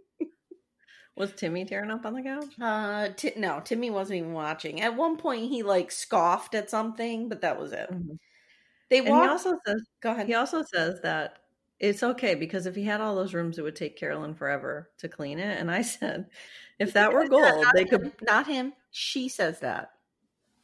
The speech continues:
Speaker 1: She says that
Speaker 2: Yeah.
Speaker 1: to help herself feel better, I guess, right?
Speaker 2: Mm-hmm.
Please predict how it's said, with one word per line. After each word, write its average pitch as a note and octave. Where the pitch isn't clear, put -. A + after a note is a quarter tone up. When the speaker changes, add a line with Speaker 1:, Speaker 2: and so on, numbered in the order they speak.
Speaker 1:
She -
says C#3
that -
Speaker 2:
Yeah. D#3+
Speaker 1:
to A3
help F#3+
herself F3
feel D3
better, -
I G2+
guess, -
right? C3
Speaker 2:
Mm-hmm. G#3+